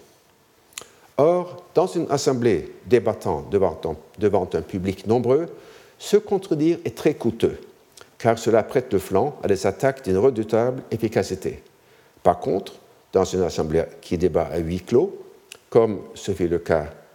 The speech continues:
de la Convention fédérale, il est plus facile de revenir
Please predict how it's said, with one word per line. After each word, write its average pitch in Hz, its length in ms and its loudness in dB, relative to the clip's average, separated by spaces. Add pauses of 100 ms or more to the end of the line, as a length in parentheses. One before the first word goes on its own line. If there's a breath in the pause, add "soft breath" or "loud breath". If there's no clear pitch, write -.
(220)
de 80 320 -2 (240)
la 78 200 -2
Convention 76 520 -6
fédérale, 139 540 0 (560 loud breath)
il 147 140 0
est 151 60 2
plus 147 160 -2
facile 135 440 0
de 113 80 4
revenir 110 480 2